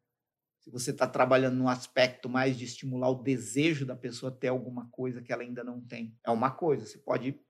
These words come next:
impactar mais a ganância da pessoa, mais ritmo, mais pressão, né?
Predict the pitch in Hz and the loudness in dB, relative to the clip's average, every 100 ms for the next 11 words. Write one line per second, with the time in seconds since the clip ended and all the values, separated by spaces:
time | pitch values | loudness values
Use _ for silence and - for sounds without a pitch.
0 | _ 143 131 139 - - 135 143 143 160 | _ -8 0 0 0 2 2 6 6 6
1 | 143 120 131 135 127 135 127 139 - 139 | 4 2 2 4 2 -2 -4 -4 -2 -2
2 | 113 117 135 104 135 127 113 110 131 - | 0 2 2 0 -2 -2 -6 -2 -2 -2
3 | 160 131 - - 131 117 - _ _ _ | 0 0 0 2 2 0 -8 _ _ _
4 | - 117 123 | -4 -2 -2